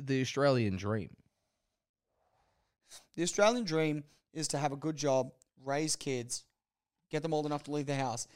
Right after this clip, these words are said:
Speaker 2: establish an understanding with your wife, and go to Thailand
Speaker 1: Yes.
Speaker 2: and fuck your way through you Bangkok.
Speaker 1: Yeah.
Speaker 2: You, that's essentially it.
Speaker 1: That's really it.
Speaker 2: Bangkok by name, Bangkok by nature.
Speaker 1: <laughs> 'Cause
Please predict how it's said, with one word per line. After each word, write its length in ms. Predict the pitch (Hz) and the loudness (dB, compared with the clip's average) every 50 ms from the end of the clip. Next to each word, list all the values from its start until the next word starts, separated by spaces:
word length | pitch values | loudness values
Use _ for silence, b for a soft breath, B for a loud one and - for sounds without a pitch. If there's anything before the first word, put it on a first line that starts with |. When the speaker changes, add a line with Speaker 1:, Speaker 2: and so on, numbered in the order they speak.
| b b b b | b b b b
Speaker 2:
establish 480 | 151 147 - - 160 160 165 156 - 160 | -2 0 6 6 8 8 8 4 2 2
an 60 | 156 | 2
understanding 600 | 147 143 139 - - - 160 156 165 175 175 165 | 2 2 2 0 2 4 4 4 4 4 2 0
with 140 | 156 151 - | 0 0 0
your 140 | 151 143 135 | 0 0 2
wife, 360 | 135 135 139 131 131 - - - | 4 4 4 4 2 0 -6 -8
and 200 | - 147 143 135 - | -6 -6 -6 -2 2
go 180 | 143 143 147 | 4 4 4
to 80 | 147 139 | 4 2
Thailand 680 | - - 143 139 139 139 135 127 127 123 120 123 - b b b b b b | 0 -2 0 2 2 2 0 0 -2 -2 -4 -6 -8 b b b b b b
Speaker 1:
Yes. 340 | 120 117 98 92 - - - | -2 -2 -2 -2 -4 -4 0
Speaker 2:
and 160 | 151 147 135 | 0 0 2
fuck 640 | - - - - - - - 175 165 160 160 - | 0 -4 -6 -8 -10 -2 6 8 8 8 6 4
your 220 | - 165 147 147 139 | 0 2 2 2 4
way 280 | 131 139 131 131 131 | 4 2 2 2 0
through 500 | 120 - - 139 135 127 131 135 123 131 _ _ _ _ _ _ _ _ _ | -4 -6 -4 -2 0 0 0 0 -2 -4 _ _ _ _ _ _ _ _ _
you 160 | 147 147 160 | -12 -10 -10
Bangkok. 800 | 151 135 147 143 147 143 147 139 - 139 127 - - - - - _ _ _ _ _ _ _ _ - | -6 0 2 4 4 4 2 0 0 0 0 0 -2 -8 -20 -20 _ _ _ _ _ _ _ _ -4
Speaker 1:
Yeah. 300 | 160 233 277 262 196 151 | 2 6 10 10 10 8
Speaker 2:
You, 140 | 156 165 - - _ _ _ - | 6 0 -6 -10 _ _ _ 0
that's 160 | 170 165 - | 0 0 2
essentially 440 | 170 151 190 180 165 151 160 165 160 | 0 0 0 0 0 0 0 2 2
it. 160 | 147 - - _ - | 2 0 -2 _ 6
Speaker 1:
That's 220 | 202 214 226 - 208 | 6 6 6 8 8
really 320 | 214 208 190 180 175 185 | 8 10 10 10 8 8
it. 40 | 175 | 8
Speaker 2:
Bangkok 440 | 160 170 175 165 - 185 190 196 - - | 8 6 6 6 8 10 8 8 10 10
by 140 | 185 180 | 10 10
name, 260 | 175 170 165 170 175 165 | 10 8 6 4 6 6
Bangkok 460 | 165 151 151 147 156 160 160 160 - | 6 6 6 6 6 6 6 6 6
by 120 | 151 151 | 4 4
nature. 340 | 143 135 131 127 - 127 113 | 4 4 2 0 0 0 6
Speaker 1:
<laughs> 200 | - 208 - - | 6 6 6 6
'Cause 560 | 185 180 - 196 190 - 196 202 202 190 202 | 0 4 4 2 4 6 4 4 6 4 -2